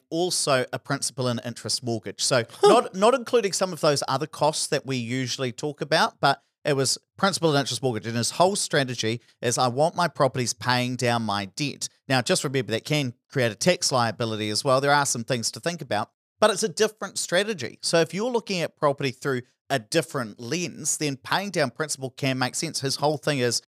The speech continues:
Speaker 1: "Well, actually, I don't wanna think about the capital growth, so I'm gonna buy a property, I'm gonna have it pay off the mortgage, and then in thirty years, I'll have a debt-free house." So if you're taking a different strategy, paying down principal certainly can make sense.
Speaker 2: Number five is if you wanna save on interest. So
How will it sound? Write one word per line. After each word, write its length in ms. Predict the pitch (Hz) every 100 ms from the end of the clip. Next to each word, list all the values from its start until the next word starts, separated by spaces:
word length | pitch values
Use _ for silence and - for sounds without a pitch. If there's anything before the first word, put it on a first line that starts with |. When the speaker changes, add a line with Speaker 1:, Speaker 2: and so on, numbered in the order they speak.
| _ -
Speaker 1:
"Well, 140 | 143
actually, 380 | 156 - 160 135 -
I 100 | 180
don't 160 | 196
wanna 140 | 139 156
think 240 | 190 202
about 260 | 196 147 117
the 60 |
capital 420 | - 113 - 104
growth, 340 | 98 95 123 180 _ -
so 100 | 131
I'm 80 | 117
gonna 160 | 110
buy 280 | 98 151 180
a 20 |
property, 480 | 175 139 123 123 120
I'm 140 | - 113
gonna 220 | 113 107
have 260 | 104 165
it 120 | 170 -
pay 180 | 127
off 180 | 117 110
the 80 | 113
mortgage, 480 | 113 147 131 117 - _ -
and 140 | 131
then 120 | 127
in 200 | 117 107 -
thirty 380 | - 185 165 -
years, 500 | 117 117 160 127 -
I'll 140 | 117
have 180 | 117 120
a 60 | 117
debt-free 560 | - 123 - - 104
house." 460 | 104 143 131 - - - _
So 240 | - 160 135 _ 226
if 100 | 208
you're 80 |
taking 300 | 160 156 127
a 20 | 117
different 320 | 139 127 113
strategy, 560 | 202 196 175 190 185 - _ _ _
paying 180 | - 147
down 160 | 156 151
principal 360 | 170 160 151 156
certainly 360 | - 156 147
can 200 | 147 165
make 200 | 202 170
sense. 440 | - - - - - _ _ -
Speaker 2:
Number 180 | 262
five 320 | 202 214 226 254
is 160 | 190
if 160 | 208 -
you 220 | 208 208
wanna 200 | 127 120
save 200 | - 151
on 100 | 170
interest. 400 | 214 - 151 107
So 280 | - 190 185